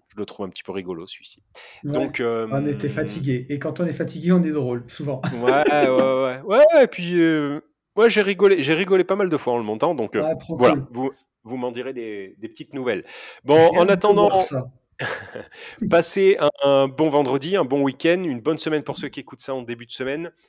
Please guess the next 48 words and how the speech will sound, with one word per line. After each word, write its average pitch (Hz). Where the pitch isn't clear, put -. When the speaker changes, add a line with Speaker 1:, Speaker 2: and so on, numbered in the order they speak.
Speaker 1:
On 135
vous 139
dit 143
toujours 156
la 120
même 156
chose. 170
Peu 160
importe, -
euh, 107
les 107
banques, 143
peu 131
importe 123
tout -
ce -
qui -
se -
passe, 151
peu 131
importe 127
que 127
la 113
crypto 131
chute, -
peu 120
importe 120
que 120
les 113
E 131
T 143
F 139
sont -
en 113
train 123
de 117
nous 104
ouvrir 143
en 123
deux, 127
Speaker 2:
Mm. 139
Speaker 1:
euh, 117
c'est -
la 143
vie, 127
c'est -
comme 135
ça. 185